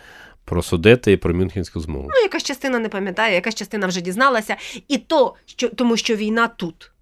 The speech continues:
Speaker 1: Розумієте, ми з одного боку повинні діяти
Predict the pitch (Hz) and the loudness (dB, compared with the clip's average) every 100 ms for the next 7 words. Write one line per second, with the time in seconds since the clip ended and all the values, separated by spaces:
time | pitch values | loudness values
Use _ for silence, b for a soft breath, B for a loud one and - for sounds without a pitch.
0 | _ _ _ _ _ _ _ _ b b | _ _ _ _ _ _ _ _ b b
1 | b _ _ _ _ _ - - - _ | b _ _ _ _ _ -20 -20 -20 _
2 | _ - 95 101 123 214 - 113 95 - | _ -6 -4 0 2 2 4 6 4 2
3 | _ _ 98 120 175 151 - 87 117 135 | _ _ -2 6 8 8 6 2 2 6
4 | 160 127 110 123 101 90 76 - _ _ | 6 6 6 6 4 0 -6 -10 _ _
5 | _ _ _ _ _ _ - 113 120 147 | _ _ _ _ _ _ -4 2 6 6
6 | 117 101 90 120 127 104 90 90 87 80 | 6 4 0 2 6 6 6 2 2 0